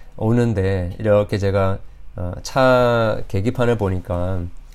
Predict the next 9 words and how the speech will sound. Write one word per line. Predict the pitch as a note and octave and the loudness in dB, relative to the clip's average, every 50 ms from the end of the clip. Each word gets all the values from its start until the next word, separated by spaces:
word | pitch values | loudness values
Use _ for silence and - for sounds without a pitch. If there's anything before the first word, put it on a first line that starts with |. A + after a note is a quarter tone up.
| - - - - - - - - - - - - - - | -18 -18 -18 -18 -20 -18 -18 -18 -18 -18 -18 -16 -14 -6
이제 | - F2+ F2+ | -6 -4 -4
차 | - - - D3+ D3+ D3+ D3 | -4 0 2 2 2 2 2
기름이 | - C3 C3 C#3 D3 C#3 C#3 C3+ C3+ | 2 2 2 2 2 2 0 0 2
떨어졌다라는 | E3 F3 F3+ F3 D#3 D3 C3 C3 A2+ A2+ A2 G#2+ | 2 4 4 6 4 4 4 4 2 2 2 0
그 | G2+ G2 - | -2 -4 -4
표시가 | - - - - A#2 G#2+ | -4 -4 -4 -2 -2 -2
나오더라고요. | F#2+ F2+ F2 F2+ F2+ F2+ F2 E2+ E2+ E2 E2+ E2 E2 E2 E2 E2+ F#2 - - - - - - - - - - - - - - - - - - | 0 0 -2 -2 -2 -2 -4 -4 -4 -2 -4 -2 -2 -4 -4 -6 -8 -10 -10 -10 -14 -14 -16 -18 -20 -20 -20 -20 -18 -18 -18 -18 -14 -10 0
그래서 | - D#3 D3 C#3+ C3+ C3 C3 | 0 2 4 4 6 4 4
한 | B2+ B2+ C#3+ C#3 C3+ C3+ C3 B2+ A#2 G#2+ G2+ G2 | 4 4 2 2 2 2 2 0 0 -2 -4 -6